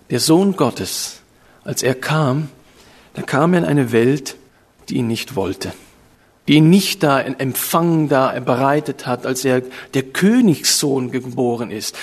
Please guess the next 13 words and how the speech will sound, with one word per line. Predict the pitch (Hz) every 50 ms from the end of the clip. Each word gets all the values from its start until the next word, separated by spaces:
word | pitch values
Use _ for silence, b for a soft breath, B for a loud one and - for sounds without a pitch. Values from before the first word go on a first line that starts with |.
| B B -
wo | 151
vielleicht | 151 - 170 160 156 160
die | 170 147 - - - -
Posaunen | - 170 170 160 135 - 185 175 196 220 226 214 196
irgendwo | 143 185 190 190 170 180 151
erschallen, | 143 147 - - - 185 180 196 196 185 185
überall | - 185 208 185 196 175 170 170 180 180 170
im | 165 160
Lande, | 156 160 170 185 196 202 190 185 185 B B B B -
um | 156 156
deutlich | 160 160 180 202 196 - 165 151 -
zu | - - 170
machen, | 156 160 165 156 175 170